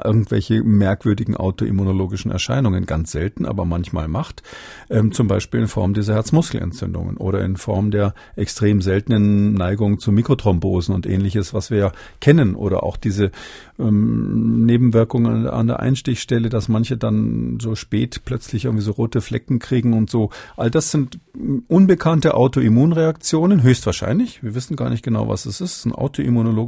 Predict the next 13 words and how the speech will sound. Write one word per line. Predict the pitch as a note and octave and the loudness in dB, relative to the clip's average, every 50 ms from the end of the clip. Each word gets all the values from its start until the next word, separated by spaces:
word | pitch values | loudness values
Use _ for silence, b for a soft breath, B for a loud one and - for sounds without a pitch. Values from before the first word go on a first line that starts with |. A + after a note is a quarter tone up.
| B2+ A#2+ G#2+ | -2 -4 -4
wahrscheinlich | G#2+ A2 - B2+ B2+ B2+ B2 - | -4 -4 -4 -4 -4 -4 -2 -2
immunologische | A#2+ G#2+ G#2+ A2 G#2 G2+ G#2 G2+ A#2 G#2+ - G#2 F#2+ | -2 0 0 0 0 -2 -2 -2 -4 -4 -4 -4 -4
Reaktionen, | F#2+ F2+ E2 - - - - F#2+ F#2 G2+ C3+ D#3+ F#3+ F#3+ B B B B B B B B _ | -2 -2 -4 -4 -6 -6 -4 -2 0 0 2 0 0 -2 B B B B B B B B _
wo | B2 B2+ | -2 0
unser | B2+ A#2+ A2+ A#2+ A#2+ | 0 2 2 2 2
Immunsystem | A#2+ G#2+ A2+ C#3 E3+ E3+ F3+ D#3+ - - - D#3+ D#3+ E3 | 4 4 4 4 4 2 0 -2 -4 -2 0 0 0 2
auf | - B2 A2+ A#2+ F#4 | 0 -2 -2 -2 -2
irgendwas | D#4 E3 F3+ G3 A#3 G#3 - - B2+ C3+ E3+ - - | 0 2 4 4 4 4 4 2 2 2 2 0 -2
an | - - C#3 C#3+ | -2 -2 -2 -2
diesem | C3 C3 B2+ B2+ C3 | -2 0 -2 -2 -2
S-Protein | - - A#2 B2 - - - - D#3 D3 - D#3 - - C#3+ D#3+ F3 E3 | -2 -2 -4 -4 -4 -6 -4 -4 -4 -2 -2 -2 0 2 2 2 2 0
wahrscheinlich | D#3 D3+ C3+ - - D3 D3 D3+ D#3+ D#3 - - | -2 -2 -4 -4 -4 -2 -2 0 -2 -2 -4 -4
reagiert, | B2+ B2 A#2 A2+ A2 - - A2+ B2 F#3 A#3 A#3+ - - | -4 -2 -2 -2 -2 -2 -2 0 0 0 0 -2 -6 -10